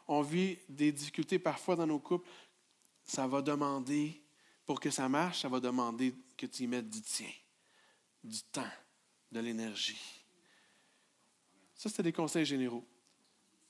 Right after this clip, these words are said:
On continue maintenant. Dieu veut qu'on réussisse la relation avec nos enfants. Un proverbe que je vous lis là-dessus, Proverbe vingt-deux six. « Éduque l'enfant d'après la voie qu'il doit suivre. Même quand il sera vieux, il ne s'en écartera pas. » Et c'est juste un,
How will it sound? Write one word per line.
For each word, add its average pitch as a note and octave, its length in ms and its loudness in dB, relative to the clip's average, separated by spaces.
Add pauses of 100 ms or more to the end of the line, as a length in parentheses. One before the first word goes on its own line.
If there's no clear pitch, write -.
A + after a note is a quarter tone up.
(120)
On D#3+ 100 2
continue F#3 380 4
maintenant. D3 400 0 (720)
Dieu F3+ 140 6
veut F#3+ 200 6
qu'on E3+ 180 4
réussisse D#3+ 500 6
la D3 140 6
relation C3+ 400 4
avec C3 200 0
nos B2+ 220 0
enfants. A#2 300 -4 (1000)
Un D3 120 2
proverbe D#3+ 340 6
que E3 100 0
je C#3 80 2
vous C#3 100 0
lis D#3 100 4
là-dessus, D3+ 320 2
Proverbe D#3 320 0
vingt-deux D3 260 2
six. « D#3+ 380 -2 (480)
Éduque E3 260 4
l'enfant E3+ 540 6
d'après D3+ 260 2
la C#3 140 6
voie C#3 320 4
qu'il C3 160 -2
doit B2+ 180 0
suivre. - 500 -4 (540)
Même E3+ 220 4
quand F3+ 200 2
il D#3+ 60 -4
sera C#3+ 340 4
vieux, C3+ 400 4 (560)
il - 60 4
ne C#3+ 100 6
s'en D3 280 2
écartera C#3+ 500 2
pas. » C3 260 2 (420)
Et C#3+ 60 0
c'est F3 160 0
juste A3 140 2
un, D3+ 260 8